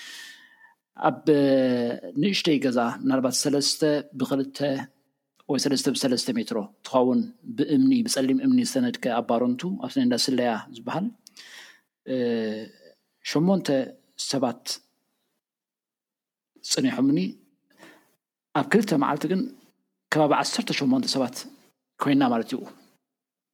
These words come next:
ብፍጹም፣ እ፣ ክሳይ የብሉን። ሕጂ ብዘይ ምግላን እዩ ዝነግረኩም ከምታ ዝነበረት ማለት እዩ። ክዳን ክትክደን ኣይትኽእልን ኢኻ፣ ምስቲ ዝነበረ፣ እ፣ ዓቕልኻ ዘፅብብ ክሳይ ማለት እዩ። ኩሉ ነብስኻ ረሃፂ ዝኸውን ልክዕ ከምዚ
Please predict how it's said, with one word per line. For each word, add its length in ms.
ብፍጹም፣ 520
እ፣ 140
ክሳይ 220
የብሉን። 300
ሕጂ 200
ብዘይ 220
ምግላን 360
እዩ 80
ዝነግረኩም 520
ከምታ 280
ዝነበረት 400
ማለት 240
እዩ። 120
ክዳን 220
ክትክደን 360
ኣይትኽእልን 380
ኢኻ፣ 120
ምስቲ 320
ዝነበረ፣ 340
እ፣ 100
ዓቕልኻ 360
ዘፅብብ 420
ክሳይ 180
ማለት 180
እዩ። 120
ኩሉ 280
ነብስኻ 340
ረሃፂ 240
ዝኸውን 440
ልክዕ 240
ከምዚ 260